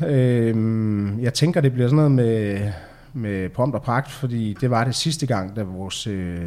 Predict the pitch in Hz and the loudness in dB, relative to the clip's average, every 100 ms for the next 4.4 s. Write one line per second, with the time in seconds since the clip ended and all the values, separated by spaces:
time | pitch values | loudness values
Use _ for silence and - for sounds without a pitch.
0 | 85 92 85 90 117 139 131 101 92 90 | -8 -10 -10 -2 2 2 2 0 -2 -6
1 | 87 - - - 90 73 69 78 - 147 | -8 -16 -20 -14 -12 -10 -10 -10 -2 0
2 | 127 127 147 - 135 - 131 - 107 - | 2 2 2 0 -6 -4 -4 -4 -6 -6
3 | 98 92 92 95 85 92 87 98 143 123 | -6 -4 -4 -6 -8 -10 -10 -4 0 2
4 | 110 123 104 87 | 0 -2 -4 -6